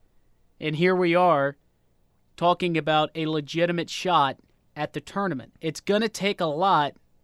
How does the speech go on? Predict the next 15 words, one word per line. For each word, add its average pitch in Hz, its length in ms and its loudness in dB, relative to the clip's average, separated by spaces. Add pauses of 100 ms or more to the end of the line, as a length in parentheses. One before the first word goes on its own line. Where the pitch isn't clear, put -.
Don't 175 200 2
get 175 160 -2
me 160 140 -2
wrong. 156 380 0
They're 151 120 -2
not 165 320 0
in 180 240 -2
right 160 200 -2
now. 175 180 -2
They're 151 140 -2
not 180 220 0
even 175 220 -4
on 156 160 0
the 131 80 -6
bubble. 156 460 0